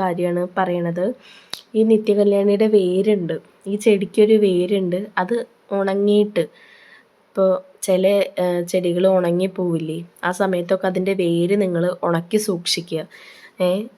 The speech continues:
ഇതിൻ്റെ വേരിന് ഒട്ടനവധി പ്രാധാന്യമുണ്ട്. ഈ നിത്യകല്യാണിയുടെ വേര് നമുക്ക് പൂജാമുറിയിൽ വെച്ച് പ്രാർത്ഥിക്കാവുന്നതാണ്, നമ്മൾ കിടക്കുന്ന തലേണയുടെ അടിയിൽ വെക്കാവുന്നതാണ്, നമ്മൾ സ്ഥിരം ഉപയോഗിക്കുന്ന പേഴ്സിലും ഇതിൻ്റെ വേര് വെക്കാവുന്നതാണ്. കാരണം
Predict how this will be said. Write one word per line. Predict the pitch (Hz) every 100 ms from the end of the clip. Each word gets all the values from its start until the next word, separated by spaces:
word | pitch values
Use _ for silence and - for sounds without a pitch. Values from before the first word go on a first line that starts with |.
| 185 185
ഇതിൻ്റെ | 175 185 202
വേരിന് | 196 175 180 196
ഒട്ടനവധി | 190 - - 196 180 175 190
പ്രാധാന്യമുണ്ട്. | 185 170 165 165 175 175 165 190 - - -
ഈ | 190 202
നിത്യകല്യാണിയുടെ | 180 - 175 180 175 175 175 190 196
വേര് | 180 185
നമുക്ക് | 180 175 196 202
പൂജാമുറിയിൽ | 196 180 175 170 170 170 175 185
വെച്ച് | 175 175
പ്രാർത്ഥിക്കാവുന്നതാണ്, | 185 170 170 170 170 165 170 175 175 170 175
നമ്മൾ | 170 175 190
കിടക്കുന്ന | 180 175 175 175
തലേണയുടെ | 170 165 165 170 165 185
അടിയിൽ | 175 170 175 185
വെക്കാവുന്നതാണ്, | 180 165 165 170 175 165 185 226 - - - -
നമ്മൾ | 208 220 220
സ്ഥിരം | 220 202 214 220 190
ഉപയോഗിക്കുന്ന | 185 175 170 175 180 180 175 -
പേഴ്സിലും | 175 170 175 - 185 220 - - -
ഇതിൻ്റെ | 180 185 190
വേര് | 180 175 185
വെക്കാവുന്നതാണ്. | 180 170 165 175 175 165 165 170 - - - -
കാരണം | 190 180 185 196